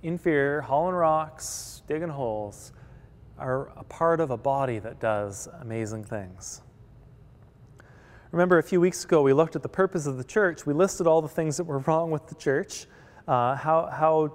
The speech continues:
churches could be seen as all the wrong things. Well, most of those things are because people who belong to the church are not using their God-given talents, not living a life of ministry.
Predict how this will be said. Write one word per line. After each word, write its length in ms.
churches 400
could 160
be 100
seen 300
as 100
all 160
the 100
wrong 380
things. 560
Well, 80
most 260
of 60
those 240
things 300
are 120
because 580
people 220
who 80
belong 340
to 60
the 80
church 360
are 60
not 220
using 600
their 140
God-given 520
talents, 680
not 180
living 240
a 60
life 260
of 120
ministry. 500